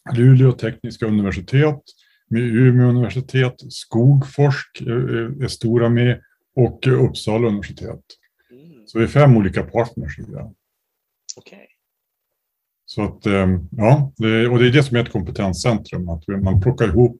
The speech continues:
Speaker 1: forskare från olika discipliner och, och, och lärosäten som jobbar tillsammans.
Speaker 2: Ja, just det. Just det.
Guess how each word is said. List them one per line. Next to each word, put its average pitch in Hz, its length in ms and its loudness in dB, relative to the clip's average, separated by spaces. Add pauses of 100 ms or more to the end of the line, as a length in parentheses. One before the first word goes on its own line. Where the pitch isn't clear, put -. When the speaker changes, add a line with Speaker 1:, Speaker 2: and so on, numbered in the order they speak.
(100)
Speaker 1:
forskare 98 420 -4
från 98 160 0
olika 95 340 -2
discipliner 95 720 -2
och, 92 220 -2 (560)
och, 92 640 -4
och 92 120 -4
lärosäten 90 680 -4
som 98 120 0
jobbar 104 240 0
tillsammans. 113 800 -10 (240)
Speaker 2:
Ja, 117 200 -20
just - 260 -20
det. - 120 -20 (1700)
Just - 260 -14
det. 139 100 -12